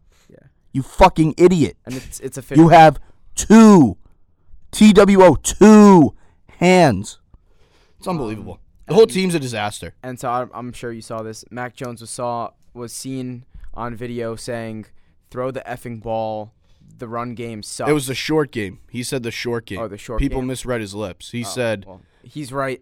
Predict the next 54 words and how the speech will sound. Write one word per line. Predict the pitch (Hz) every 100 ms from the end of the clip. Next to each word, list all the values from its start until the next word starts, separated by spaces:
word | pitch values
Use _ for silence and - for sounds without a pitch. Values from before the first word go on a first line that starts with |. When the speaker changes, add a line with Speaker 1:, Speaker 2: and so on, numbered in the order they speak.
| -
Speaker 2:
Yeah. | 123 127
Speaker 1:
anyway. | 107 117
<laughs> | 254
Speaker 2:
Either | 220 226
way, | 202 220 165 143
he's | 165 139
right. | 151 180 147 -
And, | 143
I | 151
mean, | 160 151
Speaker 1:
Um, |
Speaker 2:
I | 143
like | 160 160 180
seeing | - 175 233 277
that | 185
from | 151 135
him. | 98
He, | 113 117 131
at | 156
least, | 190 226
Speaker 1:
and | 127
then, | 123 123 113
Speaker 2:
at |
least | 190 269
Speaker 1:
yeah. | 262
Speaker 2:
you |
know |
you | 269
have | 240
a | 190
quarterback | - 202 208 156
who | 151
wants | 156 175 -
to | 139
compete, | 123 156 -
a | 117
guy | 151
who | 156
wants | 139 143 160 165
to | 135
play | 143 143
well. | 151 82 _ _ _
Speaker 1:
Yeah. | -
Speaker 2:
Me | 240
and | 247
Monty | 202 226 190
watched | 156 156 175
his | 165 -
press | 147 151
conference | 175 180 190 214 214 - _ _ _
a-, | - 151 123
after | 147 160
the | 165
game. | 131 131 185